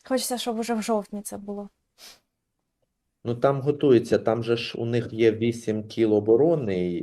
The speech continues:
Speaker 2: е, п-, протиповітряної, протиракетної. Їх треба подолати, їх треба, ну, м, е, е, е, грамотно це все зробити. Бо Фламінго коштує п'ятсот тисяч доларів ракета, це не ша-,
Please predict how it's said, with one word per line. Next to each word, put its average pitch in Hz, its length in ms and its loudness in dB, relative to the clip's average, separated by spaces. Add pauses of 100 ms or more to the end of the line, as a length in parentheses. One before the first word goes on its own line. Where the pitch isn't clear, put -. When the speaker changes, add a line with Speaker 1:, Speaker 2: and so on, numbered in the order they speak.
Speaker 2:
е, 90 420 0
п-, - 180 -12
протиповітряної, 87 1080 -2
протиракетної. 90 960 -4
Їх 110 180 -6
треба 101 360 -2
подолати, 101 760 -2
їх 87 160 -6
треба, 87 400 -2
ну, 80 380 -10 (600)
м, 87 140 -6
е, 82 540 -2
е, 90 240 -2
е, 87 240 0
грамотно 90 580 0
це 87 160 -8
все - 260 -6
зробити. 85 640 -6 (1200)
Бо 98 160 2
Фламінго 110 580 0
коштує 104 640 0
п'ятсот 95 440 -4
тисяч 95 320 -6
доларів 78 500 -4
ракета, - 480 -8
це - 200 -12
не 82 160 -6
ша-, 85 400 -6